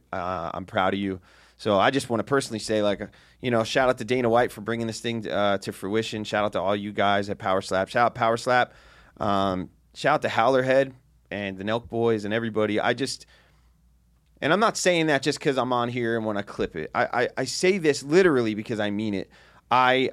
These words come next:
I I enjoy this so much, and I'm so glad that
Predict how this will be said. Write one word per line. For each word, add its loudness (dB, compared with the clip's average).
I 2
I 2
enjoy 2
this -2
so 2
much, -2
and -6
I'm -4
so -2
glad 2
that -2